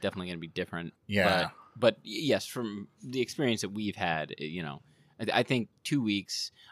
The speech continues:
Speaker 1: Um, the other thing, Devin, please keep in mind, if you're just starting medication, the medication they give you right off the bat may not be the quick fix or may not be what you need to, uh, to get right.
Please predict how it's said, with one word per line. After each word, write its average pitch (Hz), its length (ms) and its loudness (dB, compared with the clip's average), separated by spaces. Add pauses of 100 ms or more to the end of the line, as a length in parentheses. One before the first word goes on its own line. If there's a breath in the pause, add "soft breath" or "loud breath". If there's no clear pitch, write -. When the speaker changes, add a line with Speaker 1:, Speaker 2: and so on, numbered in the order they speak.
(160 soft breath)
Speaker 1:
Um, 110 460 6
the 139 140 4
other 185 140 0
thing, 156 440 -2
Devin, 123 440 2
please 131 240 -4
keep 135 140 -10
in 120 60 -2
mind, 117 180 4
if - 100 -6
you're 101 80 2
just 113 560 2
starting 120 540 2
medication, 110 720 -2 (440 soft breath)
the 104 80 2
medication 135 760 2
they 107 160 2
give 110 300 0
you 123 180 -2
right 104 240 4
off 113 220 4
the 104 80 -2
bat 104 320 2
may 107 220 0
not 104 360 2 (140)
be 104 220 0
the 95 100 -4
quick - 340 -8
fix - 480 -2
or 95 80 -2
may 104 180 0
not 104 340 0 (260)
be 110 240 0
what 101 340 2
you 104 240 -2
need 101 560 0 (120)
to, 95 440 -2
uh, 87 460 -2 (240)
to 110 80 -2
get 104 200 2
right. 98 300 0